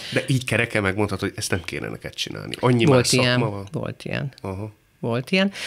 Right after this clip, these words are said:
Speaker 2: Igen, és ezt meg el tudom képzelni, hogy ilyenkor az ember, ö, azt mondja, hogy hát a másik hülye. Igen.
Speaker 1: És ma már miért nem mondod?
Speaker 2: Ja, hogy ma már miért? Mert
Speaker 1: Igen.
Speaker 2: minek?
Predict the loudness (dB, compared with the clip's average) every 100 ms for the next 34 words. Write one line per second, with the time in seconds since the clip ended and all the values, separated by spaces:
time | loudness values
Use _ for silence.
0 | -10 -10 -4 -2 -2 -2 0 2 4 2
1 | 0 0 2 0 0 -2 0 0 0 0
2 | 0 0 0 0 0 -2 0 0 0 -2
3 | -2 -4 -4 -4 -2 -2 -2 -2 -2 -4
4 | -2 -2 -2 -2 -2 -4 -8 -8 -8 -14
5 | _ _ _ _ _ _ -12 -8 -4 -4
6 | -2 -2 4 6 6 6 4 2 0 -2
7 | -4 -6 -8 -12 _ _ _ -20 -2 4
8 | 8 8 8 6 6 4 4 6 6 8
9 | 6 6 2 0 -4